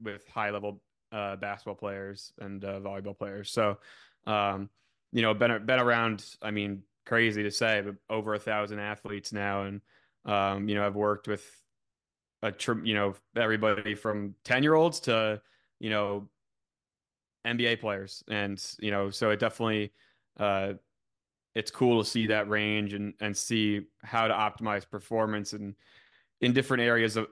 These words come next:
and different time periods of life. Um, and then obviously I am a huge mental health advocate, um, had my own mental health journey,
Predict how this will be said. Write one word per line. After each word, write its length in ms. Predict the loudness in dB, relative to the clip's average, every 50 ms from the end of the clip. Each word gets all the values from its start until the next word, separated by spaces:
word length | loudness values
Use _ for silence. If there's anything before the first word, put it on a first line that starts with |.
| -2
and 160 | 0 0 2 2
different 320 | 0 0 0 -2 -2 -2
time 240 | -2 -2 -2 -2 -2
periods 340 | -4 -4 -4 -4 -4 -4 -6
of 80 | -8
life. 400 | -6 -6 -4 -4 -4 -6 -8 -14 -20 _ _ _ _ _ _ _ _ _ -10
Um, 340 | -8 -8 -8 -8 -8 -10 -12 -14 _ _ _ _ -2
and 100 | 0 2
then 140 | 2 2 4
obviously 560 | 2 2 2 0 0 2 2 2 2 0 -2 -6 -14 -20 -20 -20 _ _ _ _ -2
I 360 | 0 2 4 4 2 0 -2 -8 _ _ _ _ _ -2
am 120 | 0 0
a 40 | 2
huge 260 | 4 4 4 4 4
mental 240 | 2 0 0 2 2
health 220 | 2 2 2 2
advocate, 580 | 2 0 0 0 -2 -2 -2 0 0 -2 -4 -6
um, 240 | -6 -6 -6 -6 -4
had 180 | -4 -4 -2
my 100 | 0 0
own 180 | 0 0 0 -2
mental 260 | -4 -6 -6 -6 -4
health 160 | -4 -4 -4
journey, 320 | -4 -4 -4 -4 -4 -6